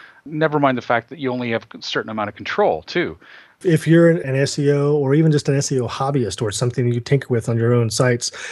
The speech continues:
Speaker 2: you're gonna be very limited in what you can have an impact on working with those third-party sites.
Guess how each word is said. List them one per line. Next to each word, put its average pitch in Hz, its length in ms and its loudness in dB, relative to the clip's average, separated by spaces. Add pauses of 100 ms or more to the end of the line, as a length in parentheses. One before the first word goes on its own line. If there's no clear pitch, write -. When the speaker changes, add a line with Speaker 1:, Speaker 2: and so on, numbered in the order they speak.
(160)
Speaker 2:
you're 139 140 4
gonna 127 120 4
be 117 120 0
very 120 520 4
limited 113 400 0
in 104 80 -4
what 110 240 -4
you 123 60 -4
can 110 320 -6 (360)
have 123 180 2
an 113 80 -2
impact 123 420 2
on 107 300 -2 (200)
working 139 360 4
with 117 160 -2
those 110 240 -4
third-party 107 380 -4
sites. - 420 -2